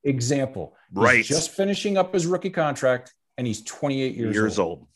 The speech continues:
Speaker 2: Yeah.
Speaker 1: So whatever contract he gets now, he's gonna be over thirty by the time it's over. So
Speaker 2: Mm-hmm.
Speaker 1: he needs a
Speaker 2: Yeah.
Speaker 1: bag.
Speaker 2: Yeah.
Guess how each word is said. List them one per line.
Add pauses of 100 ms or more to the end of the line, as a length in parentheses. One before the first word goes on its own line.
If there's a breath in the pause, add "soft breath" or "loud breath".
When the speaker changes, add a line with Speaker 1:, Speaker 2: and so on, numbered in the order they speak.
(100)
Speaker 2:
Yeah.
Speaker 1:
So
whatever
contract
he
gets
now,
he's
gonna
be
over
thirty
by
the
time
it's
over.
So
Speaker 2:
Mm-hmm.
Speaker 1:
he
needs
a
Speaker 2:
Yeah.
Speaker 1:
bag.
Speaker 2:
Yeah.